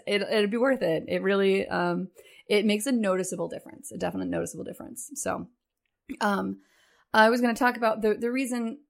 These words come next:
you know, like, I, making this alt, and I'm sorry everyone in our free company who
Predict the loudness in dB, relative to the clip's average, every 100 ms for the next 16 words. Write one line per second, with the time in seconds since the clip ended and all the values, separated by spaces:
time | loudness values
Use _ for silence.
0 | -8 -4 0 -2 0 2 4 4 2 -2
1 | -16 _ _ _ _ _ 0 0 2 2
2 | 2 2 2 2 0 -2 -4 -2 2 2
3 | 2 0 0 0 -2 -4 -6 -4 -4 -4
4 | -4 -6